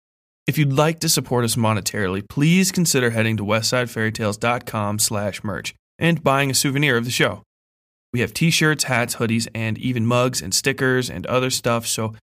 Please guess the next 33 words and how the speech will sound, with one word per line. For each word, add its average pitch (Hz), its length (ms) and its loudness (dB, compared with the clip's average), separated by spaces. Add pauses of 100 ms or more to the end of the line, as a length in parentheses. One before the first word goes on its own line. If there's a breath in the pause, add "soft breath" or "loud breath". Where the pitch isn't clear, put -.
(200)
head 143 140 4
on 151 180 4
by 120 260 2
if 110 160 0
you 113 60 -2
have 120 120 2
a 120 40 0
few 143 200 0
bucks 113 360 0
and 120 100 -2
want 110 160 0
to 113 60 -4
show 110 140 -2
your 107 120 0
support. 107 460 -6 (1040)
You 117 80 -4
can 123 160 2
also 113 240 2
support 127 340 2
us 127 140 0
on 147 100 2
Patreon, 113 480 -2 (140)
where 120 80 -8
just 156 200 0
one 139 240 2
dollar 127 280 2
gets 120 200 -4
you - 120 -4
early 139 260 4
access 127 360 0
to - 100 -8
all 123 260 2
episodes. 110 560 -4